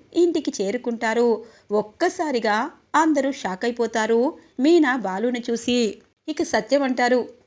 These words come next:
"ప్రభావతి, వాళ్ళిద్దరికీ హారతిచ్చి లోపలికి తీసుకో" అనగానే, "బాగుంది విడ్డూరం,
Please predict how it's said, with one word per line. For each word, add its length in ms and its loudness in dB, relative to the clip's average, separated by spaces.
"ప్రభావతి, 680 2
వాళ్ళిద్దరికీ 520 2
హారతిచ్చి 600 0
లోపలికి 320 4
తీసుకో" 380 2
అనగానే, 560 0
"బాగుంది 500 4
విడ్డూరం, 520 4